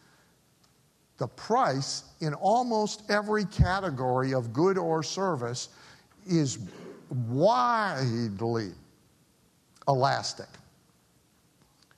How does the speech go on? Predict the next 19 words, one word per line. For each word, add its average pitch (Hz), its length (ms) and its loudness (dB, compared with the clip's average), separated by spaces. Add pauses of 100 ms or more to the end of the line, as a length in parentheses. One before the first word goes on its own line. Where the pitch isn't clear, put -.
(120)
But 151 160 2
of 131 60 -8
course, 131 260 0
most 156 200 2
people 143 280 -2
are 117 40 2
down 113 280 -2
here, 185 340 0 (260)
only 113 280 -2
a - 20 -6
few 139 220 0
people 120 580 -4 (240)
are 139 220 2
up - 140 -2
here. 151 360 0 (340)
You 151 220 2
want 139 320 0
to 120 80 -2
be 113 280 0